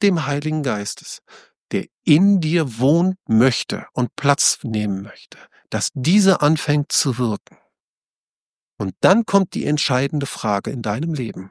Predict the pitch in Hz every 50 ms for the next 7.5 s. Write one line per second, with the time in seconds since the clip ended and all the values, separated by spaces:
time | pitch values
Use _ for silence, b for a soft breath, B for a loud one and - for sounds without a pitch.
0 | _ _ - 131 113 - - - 160 - - 131 - - 156 - - - 120 107
1 | - - - - - - B B B B B B B B _ 104 104 131 165 190
2 | - - - - - - _ _ _ - - 135 123 123 120 123 123 127 127 127
3 | _ _ _ 127 113 110 113 120 123 117 113 120 - _ _ _ _ _ - -
4 | - 110 - - - _ _ _ _ _ _ _ _ _ _ _ _ _ _ _
5 | _ _ _ _ _ _ _ _ _ - 131 107 - - 165 196 233 185 113 101
6 | 135 147 - - - 113 95 110 113 113 139 214 269 - _ _ _ _ _ _
7 | _ _ _ _ _ _ _ _ - -